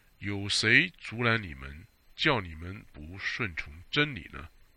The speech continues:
第八节，这样的劝导不是出于那招你们的。第九节，一点面笑能使全团都发起来。所以在这里呢，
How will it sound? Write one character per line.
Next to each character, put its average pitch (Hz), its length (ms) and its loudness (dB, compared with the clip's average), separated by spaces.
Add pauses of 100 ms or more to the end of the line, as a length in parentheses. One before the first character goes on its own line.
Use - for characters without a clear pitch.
(720)
第 90 120 -12
八 104 240 0
节， - 200 -8 (500)
这 226 220 4
样 170 180 6
的 82 140 -8 (680)
劝 135 420 4
导 - 160 -10 (360)
不 87 100 -14
是 85 140 -6
出 104 300 -8
于 82 300 -8
那 87 260 -8
招 117 300 4
你 85 140 -10
们 64 200 -14
的。 - 140 -12 (800)
第 170 420 -4
九 - 300 -10 (140)
节， 69 280 -8 (840)
一 208 220 -2
点 - 360 -8 (140)
面 110 400 6
笑 - 380 2 (160)
能 80 220 -10
使 - 200 -2
全 - 680 -4
团 - 300 -8 (340)
都 64 180 -12
发 67 240 -10
起 - 180 -4
来。 - 140 -14 (540)
所 - 100 -8
以 95 40 -4
在 127 160 2
这 156 200 4
里 98 140 0
呢， 67 180 -14